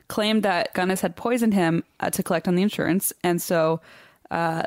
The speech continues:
they tried to get, like, an inquest to look into it, and, um,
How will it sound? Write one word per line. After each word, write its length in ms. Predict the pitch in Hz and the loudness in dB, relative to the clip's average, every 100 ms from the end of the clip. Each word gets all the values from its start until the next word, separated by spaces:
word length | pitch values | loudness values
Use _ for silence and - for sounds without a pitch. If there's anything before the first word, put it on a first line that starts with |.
| - | -6
they 240 | 170 185 185 | -2 0 0
tried 320 | - 185 180 | 0 -2 -2
to 80 | 190 | -2
get, 280 | 175 175 | -2 0
like, 140 | - 175 | 0 0
an 100 | 165 | 0
inquest 420 | 202 - 202 - | 0 2 -2 0
to 80 | 180 | -2
look 180 | 165 214 | 0 2
into 280 | 214 208 | 2 4
it, 220 | 196 190 - | 2 0 0
and, 400 | 175 170 170 - - | 0 2 0 -2 -4
um, 360 | - - - - | -2 0 0 -4